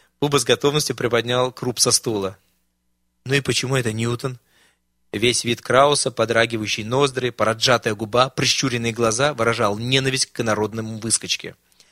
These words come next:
Остальные студенты, почуяв кровь, тут же дальновидно приняли сторону учителя. Двадцать пар глаз с осуждением уставились на Бубу. На бестолковый с его точки зрения вопрос Буба отвечать не стал, а сразу перешел к делу.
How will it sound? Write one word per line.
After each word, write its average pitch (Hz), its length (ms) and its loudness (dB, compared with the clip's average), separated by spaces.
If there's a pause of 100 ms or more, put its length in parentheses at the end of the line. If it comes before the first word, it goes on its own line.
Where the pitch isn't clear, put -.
(240)
Остальные 170 400 2
студенты, 160 440 0
почуяв 131 340 0
кровь, 156 280 0
тут 160 180 -4
же 147 80 -6
дальновидно 127 480 0
приняли 123 360 -4
сторону 113 400 -4
учителя. 90 560 -6 (400)
Двадцать 135 420 2
пар 160 240 4
глаз 120 300 2
с - 40 2
осуждением 110 540 -4
уставились 101 500 -2
на 110 100 -4
Бубу. 92 320 -10 (440)
На 143 100 4
бестолковый 175 520 2
с - 80 0
его 151 120 2
точки - 260 -2
зрения 143 320 0
вопрос 165 320 0
Буба 151 260 0
отвечать 123 360 -2
не 131 100 -6
стал, - 260 -2
а 120 60 0
сразу 147 300 0
перешел 117 340 -2
к 101 60 -14
делу. 80 280 -4